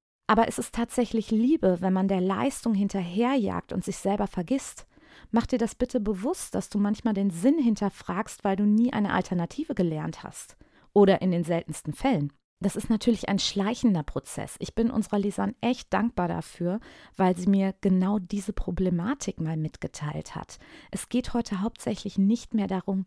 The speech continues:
seinen Sinn zu finden, sondern dich so vorzubereiten, dass du ins System passt,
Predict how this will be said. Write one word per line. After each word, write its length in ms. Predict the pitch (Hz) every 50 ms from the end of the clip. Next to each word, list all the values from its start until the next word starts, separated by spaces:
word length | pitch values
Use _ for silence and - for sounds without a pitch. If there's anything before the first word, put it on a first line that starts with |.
| - _
seinen 300 | - - 185 180 180 170
Sinn 260 | 156 160 214 240 269
zu 220 | - - - 214
finden, 500 | 185 - - - 165 151 156 - - 160 - - - - - -
sondern 320 | - - 196 196 196 202
dich 200 | 202 190 - -
so 260 | - - - 277 349
vorzubereiten, 1080 | 349 - - - 277 294 339 - - - 226 - 185 - - 151 151 165 - - 196 - -
dass 240 | 190 160 - -
du 120 | - 202 185
ins 240 | - 175 165 - -
System 500 | 196 - - - - - 269 320 370 294
passt, 460 | - - 165 - - - - -